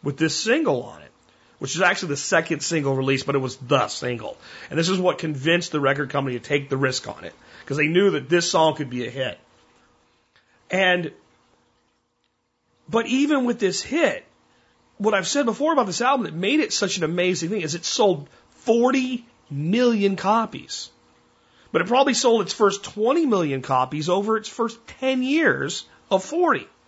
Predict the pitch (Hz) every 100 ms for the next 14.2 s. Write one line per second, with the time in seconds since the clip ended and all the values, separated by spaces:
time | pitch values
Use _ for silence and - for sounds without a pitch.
0 | _ _ _ _ - 214 214 233 185 240
1 | 220 165 - 359 294 160 208 - _ _
2 | _ _ - 180 240 196 196 160 - 190
3 | - 202 170 170 180 160 170 156 147 139
4 | 147 135 139 143 151 147 139 139 143 143
5 | 147 147 180 247 240 127 131 - - -
6 | _ _ - 185 185 202 233 226 - 196
7 | 185 151 139 131 131 135 139 143 147 139
8 | 135 131 127 151 131 123 110 _ - 131
9 | 135 135 139 127 123 123 135 127 147 -
10 | 143 120 - _ _ _ _ _ _ _
11 | _ _ - 147 147 147 143 143 139 139
12 | 117 143 135 - - 139 131 147 139 143
13 | 135 135 135 131 - 139 143 131 135 127
14 | 139 127